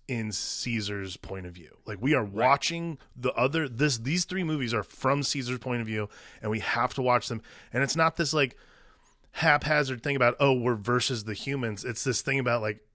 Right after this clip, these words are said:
Speaker 1: this one is, this one is a little bit. Because, again, it's the first one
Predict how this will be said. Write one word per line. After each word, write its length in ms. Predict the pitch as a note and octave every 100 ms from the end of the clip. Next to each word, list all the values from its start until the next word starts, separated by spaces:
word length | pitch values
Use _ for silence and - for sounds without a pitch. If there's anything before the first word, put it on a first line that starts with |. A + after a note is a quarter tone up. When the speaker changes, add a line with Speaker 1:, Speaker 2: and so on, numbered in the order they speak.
| _ A2
Speaker 1:
this 300 | B2+ C3 D3
one 260 | B2+ B2 B2
is, 440 | A#2+ A2 G2+ -
this 220 | G3+ G3+
one 160 | C3+ A2
is 140 | G2+ F#2+
a 40 |
little 220 | F#2 -
bit. 220 | - - D3+
Because, 260 | C#3 D#3
again, 380 | D#3+ D#3+ C#3+ B2+ - _ -
it's 160 | -
the 80 | C#3
first 340 | - B2 -
one 300 | A2+ A2 A2